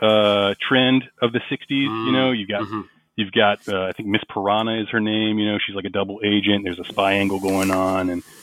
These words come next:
Speaker 1: um, and Doctor Who is, you know, very much in the same mold as, like, a Doctor No or some of the crazy Bond villains. You know, so, um,
Speaker 2: Hmm.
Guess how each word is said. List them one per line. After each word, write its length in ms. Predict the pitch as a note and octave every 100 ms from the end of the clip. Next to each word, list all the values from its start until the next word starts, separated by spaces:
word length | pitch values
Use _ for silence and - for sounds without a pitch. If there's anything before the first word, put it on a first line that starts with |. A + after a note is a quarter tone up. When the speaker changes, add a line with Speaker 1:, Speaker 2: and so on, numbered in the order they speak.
| - _ _ -
Speaker 1:
um, 400 | F#2 F2 F2 F2+
and 100 | G2+
Doctor 360 | F#2+ F#2+ - G#2
Who 360 | G2+ G2+ G2+ G2
is, 160 | F2+ - - _ _ _ _ A#2
you 140 | F#2+
know, 200 | E2+ E2 - _ _ _ _ _ _ -
very 300 | G#2+ G2+ G#2
much 280 | G2 G2+ G2+ - -
in 200 | G#2+ G#2
the 80 | G2+ -
same 200 | G#2+ G2+
mold 360 | F#2+ F#2+ F#2+ F#2+
as, 80 | F2+
like, 140 | -
a 40 |
Doctor 380 | F#2+ F#2 E2+ A2
No 320 | G2 G2 G2 F#2+
or 120 | F2
some 160 | -
of 20 | F#2
the 80 |
crazy 320 | - F#2+ F2+ F#2
Bond 360 | F2+ F2 F2+
villains. 360 | F2+ F2+ F#2 F2+ - - - - - - -
You 120 | C3
know, 240 | A#2 A2+ G#2+
so, 180 | A#2 G#2+ G#2+ _ _ _ _ _ _ _ _ - -
um, 500 | A2+ A2 G#2 G2+ G2+
Speaker 2:
Hmm. 80 | -